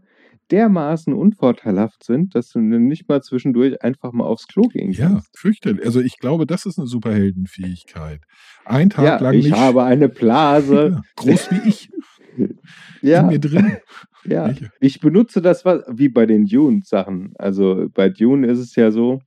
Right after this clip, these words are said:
Speaker 1: dass da Wasserknappheit <laughs> besteht
Speaker 2: Stimmt.
Speaker 1: bei, auf dem Planeten Arrakis.
Speaker 2: Richtig.
Speaker 1: Und dann wird das von den Fremen wieder aufbereitet in den Fremen-Anzügen. Ja.
Speaker 2: Ich erinnere
Speaker 1: Da
Speaker 2: mich
Speaker 1: freue ich
Speaker 2: dunkel.
Speaker 1: mich übrigens schon ganz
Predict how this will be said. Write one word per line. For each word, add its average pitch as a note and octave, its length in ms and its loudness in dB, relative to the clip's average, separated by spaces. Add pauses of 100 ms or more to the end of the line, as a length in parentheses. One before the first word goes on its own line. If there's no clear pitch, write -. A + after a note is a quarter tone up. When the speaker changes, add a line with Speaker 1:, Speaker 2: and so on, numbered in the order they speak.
(100)
Speaker 1:
dass - 220 -2
da G#2+ 200 0
Wasserknappheit A#3 960 0
<laughs> - 60 -20
besteht C3 420 0
Speaker 2:
Stimmt. - 400 0
Speaker 1:
bei, - 100 -20
auf - 180 -4
dem A2+ 180 2
Planeten A2+ 520 -2
Arrakis. A2+ 580 0
Speaker 2:
Richtig. - 300 -12 (200)
Speaker 1:
Und A2 320 2
dann G#2+ 340 2
wird A#2 180 0
das A#2 380 0
von A2+ 160 0
den A2 180 2
Fremen C3+ 600 2
wieder A#2+ 260 2
aufbereitet G#2+ 840 0
in A#2+ 200 -2
den G#2 300 2
Fremen-Anzügen. A#2+ 1300 0 (320)
Ja. A2+ 220 -8 (200)
Speaker 2:
Ich - 100 -18
erinnere F#2 200 0
Speaker 1:
Da A2+ 80 2
Speaker 2:
mich A2+ 100 0
Speaker 1:
freue A#2+ 200 2
ich C3 80 -2
Speaker 2:
dunkel. A#2 80 0
Speaker 1:
mich G2+ 140 -2
übrigens A#2 420 0
schon A2 200 2
ganz C3+ 400 -2